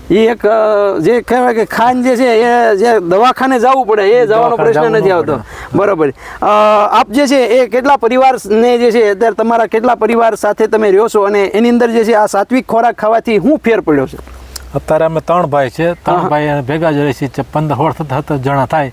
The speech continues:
Speaker 1: હા, હા.
Speaker 2: બધા આગળ બધું ભેગું જ હાલે હમણાં.
Speaker 1: બરોબર છે. અને એ બધું જે છે, એ આ દૂધ ને ગ-,
Speaker 2: દૂધ.
Speaker 1: માખણ ને
Speaker 2: બધું
Speaker 1: ઘી,
Speaker 2: ઘરનું જ ખાવાનું.
Speaker 1: બધું ઘરનું જ ખાવાનું
Speaker 2: ઘરનું
Speaker 1: રહે.
Speaker 2: ખાવા જાય.
Speaker 1: આ હાલ જે છે, આ ફાર્મની અંદર કેટલા આંબા છે, કેટલા, અ, લીંબુના ઝાડ ને એવું આવેલું છે એમ?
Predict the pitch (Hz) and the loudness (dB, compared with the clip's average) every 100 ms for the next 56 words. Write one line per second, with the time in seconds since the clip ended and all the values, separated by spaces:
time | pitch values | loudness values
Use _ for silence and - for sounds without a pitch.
0 | - 160 165 185 - 139 143 151 143 139 | -8 -4 -2 -2 -4 -2 0 0 -2 -2
1 | 131 156 143 123 123 101 101 104 104 190 | -2 -2 0 0 -2 -6 -8 -6 0 2
2 | 196 156 143 151 190 214 208 220 240 240 | 2 0 -2 -2 0 0 0 0 0 -2
3 | 202 254 247 233 233 185 233 226 233 226 | 0 0 2 0 0 2 2 2 2 0
4 | 214 185 226 202 226 220 185 175 180 175 | 0 -2 0 0 0 0 0 0 2 2
5 | 170 151 185 220 226 208 202 160 156 156 | 0 0 -2 -2 -2 0 2 0 0 0
6 | 233 160 156 123 - 151 226 196 - 240 | 0 0 -4 -6 -4 -2 0 0 0 0
7 | 233 - 214 214 185 175 143 120 110 107 | -2 0 0 0 2 0 0 -2 -4 -6
8 | 110 - 196 190 254 254 262 262 226 214 | -4 0 2 2 0 0 0 0 2 2
9 | 240 233 226 240 247 247 240 226 233 247 | 2 2 -2 0 0 2 0 0 0 0
10 | 220 226 226 220 226 214 214 220 226 220 | 0 0 0 2 0 0 0 2 2 2
11 | 208 190 190 185 180 180 175 170 208 226 | 0 0 0 2 2 2 2 2 2 0
12 | 220 208 190 208 196 196 170 156 151 139 | 0 0 0 0 2 2 2 2 0 -2
13 | 139 | -4